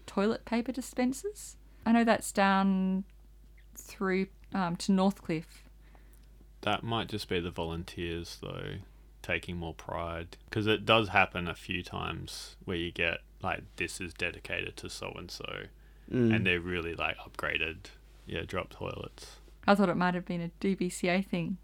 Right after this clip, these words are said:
Speaker 2: Nah, generally it's the volunteers that have to do that. <laughs>
Speaker 1: <laughs>
Speaker 2: Having the
Speaker 1: Thrilling,
Speaker 2: Murray
Speaker 1: thrilling topic of toilets.
Speaker 2: Yeah.
Speaker 1: <laughs> And toilet paper.
Speaker 2: Well, I'm gonna upgrade the Murray campsite. I've done some research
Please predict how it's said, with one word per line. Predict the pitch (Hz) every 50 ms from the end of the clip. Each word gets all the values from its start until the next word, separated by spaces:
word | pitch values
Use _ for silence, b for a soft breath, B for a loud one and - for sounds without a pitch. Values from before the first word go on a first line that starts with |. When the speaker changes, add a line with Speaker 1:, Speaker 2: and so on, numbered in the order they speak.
| - - 220 196 - -
Speaker 2:
Nah, | 127 117 110 107 107 101
generally | 98 - 110 104 104 107 107 104 101
it's | 98 92 - -
the | -
volunteers | 95 87 98 92 90 87 85 - - 90 87 90 90 85
that | 90 85
have | 82 87 85 -
to | - 87
do | - - 85 82 85
that. | 87 92 95 104
<laughs> |
Speaker 1:
<laughs> | - 208 - -
Speaker 2:
Having | 175 147 139 - 123 117 113 110
the | 113
Speaker 1:
Thrilling, | - - - - - - - - - 311 285
Speaker 2:
Murray | 208 247
Speaker 1:
thrilling | - - - 330 320 320 311 285 277
topic | 269 - 294 277 285 294 277 -
of | 247 220 -
toilets. | - - 240 202 202 185 170 -
Speaker 2:
Yeah. | - 139 123 117 113 220 220 - 226 214
Speaker 1:
<laughs> | - 214 196
And | - 208
toilet | - 220 233 208 202 180 - -
paper. | - 175 180 196
Speaker 2:
Well, | 131 131
I'm | 131 135 139 143 143 135 127 113
gonna | 123 117 110
upgrade | 87 90 95 - - 104 92 92 90
the | 90
Murray | 87 87 87 87 87 87 87 90
campsite. | 87 - 95 95 92 90 - - - 98 92
I've | 92 92 90 87
done | - 110 110 113
some | 110 - 110 101 92
research | 90 92 90 - - 95 87 87 - - - - - - - -